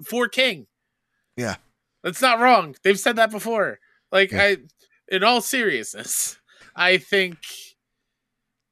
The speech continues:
Speaker 1: uh, this is pretty big. I,
Speaker 2: Yeah.
Speaker 1: I, I, the, the percentages of people, like, almost a quarter of Call of Duty PlayStation gamers would leave if it was only on Xbox, Call
Speaker 2: Sure.
Speaker 1: of Duty.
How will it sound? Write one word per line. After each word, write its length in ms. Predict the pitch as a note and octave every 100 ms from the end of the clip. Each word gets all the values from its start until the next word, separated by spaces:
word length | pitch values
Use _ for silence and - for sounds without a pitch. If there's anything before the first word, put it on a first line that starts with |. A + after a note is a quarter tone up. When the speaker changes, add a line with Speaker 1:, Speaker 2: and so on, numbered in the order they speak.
| -
Speaker 1:
uh, 240 | F3 F#3
this 280 | F3+ F#3+ G3+
is 160 | A#3+
pretty 280 | G3 F3 A#2+
big. 380 | G#2 G#2 B2+ F#3+ - _ _ _
I, 120 | C#3+
Speaker 2:
Yeah. 80 | C#3+ C#3 C#3
Speaker 1:
I, 60 | D3
I, 320 | C3+ C3+ C3+ _ _ _ _ _ _ _ _ _ -
the, 400 | D3+ D#3 D3 C3+ C3+
the 520 | C#3 C3 B2 B2 C3
percentages 680 | E3+ D#3 - D#3 D#3+ D#3 C#3
of 100 | B2+
people, 380 | C#3+ C3+ C3+ B2+
like, 180 | A#2 - _ _ _ _ _ _ _ _ _
almost 340 | F#3 G#3+ A3+ G3+
a 60 |
quarter 540 | - - F#3+ G#3 G3 F3+
of 220 | D3 C#3+
Call 200 | F#3 E3
of 40 | D#3
Duty 480 | D#3+ D3 C#3 B2 D3
PlayStation 580 | - D#3+ E3 C#3 C3 A#2
gamers 520 | A#2 A2 A2 G2+ - _ _ _
would 480 | B2 C3 F#3+ F#3 D3
leave 500 | F3 F#3+ B2 A2 - -
if 200 | D3 C#3+
it 120 | D3+
was 260 | C#3 C3
only 380 | - D3+ D3 C#3
on 200 | B2+ A#2+
Xbox, 680 | C3 D3 - F2 D#2 - -
Call 160 | -
Speaker 2:
Sure. 120 | G#2+ A#2+
Speaker 1:
of 60 |
Duty. 320 | A#2+ G2+ D#2+